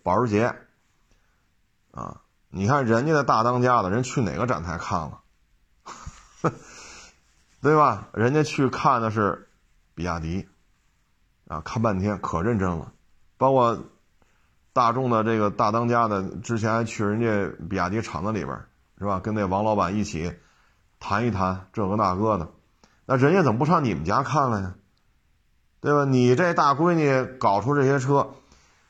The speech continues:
按理说人大众、保时捷啥的，人，<laughs> 人没想法吗？人连看都不看，人他妈连来都不来，连，连看都不看，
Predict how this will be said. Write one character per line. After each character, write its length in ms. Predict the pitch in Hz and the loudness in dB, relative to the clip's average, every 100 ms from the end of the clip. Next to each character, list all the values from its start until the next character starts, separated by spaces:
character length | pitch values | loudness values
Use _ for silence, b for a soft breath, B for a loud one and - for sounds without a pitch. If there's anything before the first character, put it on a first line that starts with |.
| B _ _ _ _ - | B _ _ _ _ 0
按 200 | 143 131 | 2 2
理 80 | 117 | 2
说 140 | 135 | 2
人 120 | 139 151 | 2 2
大 200 | 123 127 | 2 2
众、 440 | 139 113 98 - _ _ _ - | 2 2 -2 -8 _ _ _ -6
保 240 | 104 98 127 | 0 2 2
时 80 | |
捷 220 | 117 131 123 | 2 2 2
啥 220 | 104 113 | 0 2
的， 180 | 113 107 | 0 0
人， 400 | 104 123 - - _ _ - - | 0 -2 -6 -12 _ _ -16 -16
<laughs> 500 | - - - 160 156 | -16 -18 -8 -6 -2
人 240 | 143 120 | 0 0
没 180 | 151 151 | 2 2
想 260 | 147 127 135 | 2 0 2
法 140 | 117 | 0
吗？ 80 | 90 B B - | -2 B B -4
人 140 | 110 | -2
连 180 | 143 151 | 0 -2
看 340 | - - 101 | -4 -4 -4
都 120 | 71 69 | -6 -10
不 120 | 73 | -10
看， 220 | - - - _ _ _ _ _ _ _ _ _ _ _ _ _ _ _ _ _ - | -12 -14 -16 _ _ _ _ _ _ _ _ _ _ _ _ _ _ _ _ _ -4
人 180 | 120 156 | 0 2
他 80 | 156 | 2
妈 140 | 156 | 2
连 220 | 147 165 | 2 2
来 220 | 120 113 | 2 0
都 120 | 160 120 | 0 -2
不 100 | 90 | -4
来， 220 | 64 - | -8 -10
连， 140 | 92 156 | -4 -2
连 100 | 180 | -2
看 320 | - 202 104 | 0 -2 -2
都 100 | 87 | -8
不 100 | 85 | -8
看， 340 | - - - | -10 -12 -12